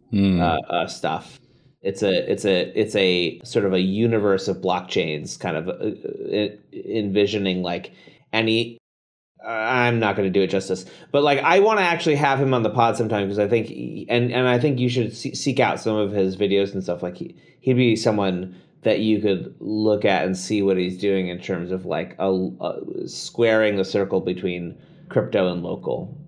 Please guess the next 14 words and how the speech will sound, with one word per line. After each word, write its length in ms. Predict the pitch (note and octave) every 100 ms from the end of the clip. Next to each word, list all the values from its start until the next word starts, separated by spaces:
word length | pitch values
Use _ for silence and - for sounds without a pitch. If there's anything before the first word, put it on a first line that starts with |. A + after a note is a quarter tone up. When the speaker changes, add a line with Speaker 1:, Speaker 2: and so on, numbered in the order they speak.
| - - - -
Speaker 2:
It's 120 | G#2+ -
an 60 |
Speaker 1:
Really 180 | E2 D#2+
Speaker 2:
interesting 420 | D#2 - - -
Speaker 1:
interesting. 60 | D#2
Speaker 2:
thing. 80 | F2
Speaker 1:
Yeah, 260 | E2 E2+ G#2+
yeah. 120 | G#2
Speaker 2:
Yeah. 40 | F2+
Speaker 1:
I'm 120 | F2
curious. 440 | - F2 E2+ - - - - - - -
Yeah, 400 | E2+ G2+ F2+ D#2+ -
yeah. 300 | - G2 G2+ D#2+
Let's, 380 | F2 - -